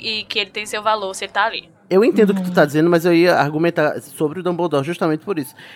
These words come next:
Speaker 2: Eu acho que ele não delata ou, ou ele não fala sobre o que ele conhece do Snape justamente por isso. Não, é, assim, parece que eu tô dizendo a mesma coisa que você, <laughs> mas eu não tô, Carol. Porque você tá dizendo que ele não sabe, mas ele confia no Dumbledore, né?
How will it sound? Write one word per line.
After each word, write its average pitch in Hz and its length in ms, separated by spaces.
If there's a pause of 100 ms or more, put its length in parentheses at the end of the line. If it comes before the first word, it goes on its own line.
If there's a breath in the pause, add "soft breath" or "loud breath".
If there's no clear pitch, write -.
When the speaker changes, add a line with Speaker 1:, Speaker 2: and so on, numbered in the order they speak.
Speaker 2:
Eu 151 220
acho 185 260
que 175 100
ele 156 140
não 147 300
delata 156 640
ou, 123 340
ou 127 160
ele 127 220
não 131 280
fala 147 460
sobre 120 580
o 117 120
que - 120
ele 120 140
conhece 120 500
do 104 140
Snape 120 580
justamente 190 680
por 127 160
isso. - 380 (260 loud breath)
Não, 156 300 (140)
é, 113 440
assim, 101 300 (100)
parece 113 220
que - 80
eu - 20
tô 127 260
dizendo 113 300
a - 20
mesma 131 200
coisa 127 180
que - 60
você, 123 380
<laughs> 110 60
mas 127 220
eu 131 60
não 143 100
tô, 120 140
Carol. 101 240 (180)
Porque 135 240
você 135 100
tá 147 140
dizendo 143 160
que 160 140
ele 151 260
não 160 320
sabe, 160 540
mas 170 200
ele 165 100
confia 175 400
no 185 100
Dumbledore, 170 600
né? 147 280